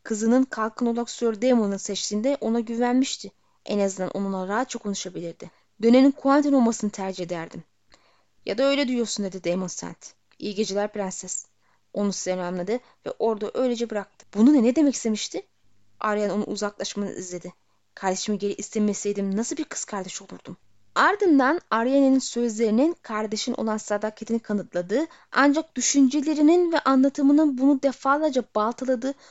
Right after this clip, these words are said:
onu aşağıladığı ve gerçek eğilimlerine ihanet ettiği şu muhteşem sahneye bakın. Kral Quentin. Bu kulağa neden bu kadar aptalca geliyordu?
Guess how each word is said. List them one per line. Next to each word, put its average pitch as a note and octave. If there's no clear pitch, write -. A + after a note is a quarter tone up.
onu D4
aşağıladığı C4
ve G3+
gerçek F#3+
eğilimlerine G#3+
ihanet A3+
ettiği G#3+
şu -
muhteşem A3+
sahneye G3
bakın. -
Kral B3
Quentin. A#3
Bu A3
kulağa B3+
neden B3+
bu B3+
kadar B3
aptalca A3
geliyordu? G#3+